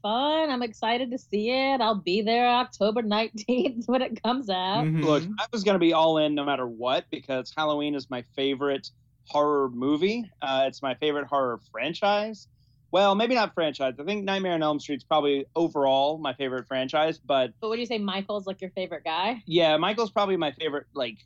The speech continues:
Speaker 3: serial killer, like, from the seventies and eighties.
Speaker 2: Uh-huh.
Speaker 3: My favorite slasher, I guess you could say. Uh, and Halloween, the original, is the only,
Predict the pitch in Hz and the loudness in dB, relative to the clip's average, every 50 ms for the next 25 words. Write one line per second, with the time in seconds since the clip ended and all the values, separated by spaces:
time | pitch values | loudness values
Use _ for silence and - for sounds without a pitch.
0 | _ - - - 160 151 139 127 123 - - 131 127 127 120 120 120 120 120 113 | _ -18 -12 -6 -2 0 0 0 -2 -4 -4 -2 -2 -2 -2 -2 -2 -2 -4 -4
1 | 110 - - 131 123 123 117 117 - 143 135 131 127 127 123 110 - 127 127 131 | -6 -6 -6 -4 -4 -4 -6 -6 -2 -2 -2 -2 -2 -4 -4 -4 -4 -4 -4 -2
2 | 131 135 139 139 - - - 156 160 139 127 135 - 131 131 180 - _ _ _ | -2 -2 -4 -4 -6 -6 -4 -4 -2 -2 -4 -4 -6 -6 -6 -6 -10 _ _ _
3 | - - 135 135 135 127 - - 156 156 156 156 160 - - - 156 156 - 160 | -10 -4 -2 -2 -2 -2 -4 -6 -6 -6 -6 -6 -8 -10 -8 -8 -10 -10 -6 -8
4 | 165 156 - 175 185 185 190 - _ - _ _ _ _ 143 147 143 139 143 - | -8 -4 -4 -4 -4 -4 -6 -10 _ -20 _ _ _ _ 0 2 2 2 0 -2
5 | 151 147 147 - - 190 202 208 196 185 185 185 180 175 165 151 151 147 143 143 | -4 -6 -6 -4 -2 -2 0 0 2 0 0 0 0 0 0 0 0 0 2 2
6 | 165 190 185 170 170 160 147 143 147 - 143 139 120 120 143 139 143 - 160 160 | 2 2 2 2 0 0 2 2 0 0 -2 -4 -4 -4 -4 -4 -2 -2 -2 0
7 | 170 170 175 170 170 160 156 156 151 | 0 0 0 0 0 0 0 0 -2